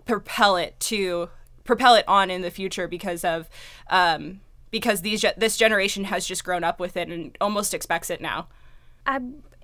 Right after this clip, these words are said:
Speaker 2: interested in hearing kind of the conversation and, and your answers. You know, stories to me is kind of top of mind as a new format, as a new update, perhaps, uh, especially within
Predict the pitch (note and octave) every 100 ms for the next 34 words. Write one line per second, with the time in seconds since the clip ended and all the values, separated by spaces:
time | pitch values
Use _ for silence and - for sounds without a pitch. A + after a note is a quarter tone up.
0 | - F#4+ F#4 D#4 A#3+ G3+ G3+ G#3 G3+ G3
1 | G3 F#3 F3+ G3 F3+ F3 E3+ F3 E3+ E3
2 | E3 E3 F3 E3 E3+ F3 F#3+ F#3 F#3 E3
3 | D#3 D#3 - - - E3+ D3 D3 - -
4 | C4 B3+ A#3 G3 F3+ E3 D#3 - D#3+ -
5 | F3+ D#3+ - E3 E3+ D#3+ D3+ D3+ D3+ D3+
6 | D3+ D3+ D3 - D#3+ D3 D3+ D3 D3+ D#3
7 | - - D#3+ - D#3 - D#3+ D3+ D3 -
8 | - - - - - D#3 C#3+ - E3+ D#3+
9 | D#3 D#3 D3+ D3+